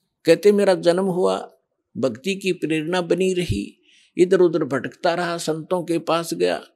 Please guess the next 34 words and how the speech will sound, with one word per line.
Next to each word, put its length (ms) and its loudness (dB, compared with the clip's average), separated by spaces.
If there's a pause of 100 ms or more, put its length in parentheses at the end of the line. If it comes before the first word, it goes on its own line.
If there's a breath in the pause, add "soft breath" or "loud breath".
(720)
और 220 2
जैसे 360 4
जी 140 -2
कुछ 300 0
संतों 340 -2
से 180 0
ऐसा 500 -2
वैसा 340 0
ज्ञान 320 -2
सुना 480 -6 (240)
कि 100 4
भगवान 480 -2
तो 120 0
निराकार 600 -2
है, 420 -6 (220)
निर्गुण 540 0
है, 420 -6 (140)
उसी 280 4
की 140 -2
भक्ति 380 -2
करनी 360 -6
चाहिए, 500 -4
सरगुण 440 -2
की 120 0
भक्ति 380 -2
से 160 0
कोई 200 -4
लाभ 320 -2
नहीं 220 -8
है। 180 -10
ये 240 4
मेरे 280 4
आत्मा 560 -2
में 240 -2